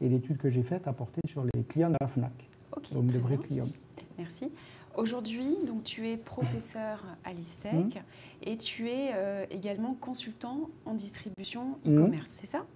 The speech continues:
Speaker 1: Oui.
Speaker 2: Voilà. Donc,
Speaker 1: Je
Speaker 2: pour
Speaker 1: suis
Speaker 2: entrer
Speaker 1: surtout professeur.
Speaker 2: Très bien.
Speaker 1: En ce moment.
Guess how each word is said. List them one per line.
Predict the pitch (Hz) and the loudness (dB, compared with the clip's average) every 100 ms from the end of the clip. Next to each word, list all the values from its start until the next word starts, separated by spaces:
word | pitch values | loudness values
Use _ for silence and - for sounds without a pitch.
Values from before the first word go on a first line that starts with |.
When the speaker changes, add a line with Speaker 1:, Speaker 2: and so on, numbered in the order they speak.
| - | -2
Speaker 1:
Oui. | 147 185 - - - | 0 0 -2 -16 -16
Speaker 2:
Voilà. | 190 190 156 - - - - | -10 -6 -8 -10 -18 -18 -8
Donc, | 220 233 | -6 4
Speaker 1:
Je | - | 6
Speaker 2:
pour | 294 | 8
Speaker 1:
suis | 277 | 6
Speaker 2:
entrer | 123 | 4
Speaker 1:
surtout | 220 220 | 6 6
professeur. | 170 160 135 147 131 - - - 143 143 | 6 4 2 2 0 -4 -8 -14 -12 -8
Speaker 2:
Très | - | -2
bien. | 226 - | 0 2
Speaker 1:
En | 127 | 2
ce | 135 | 4
moment. | 127 127 | 4 4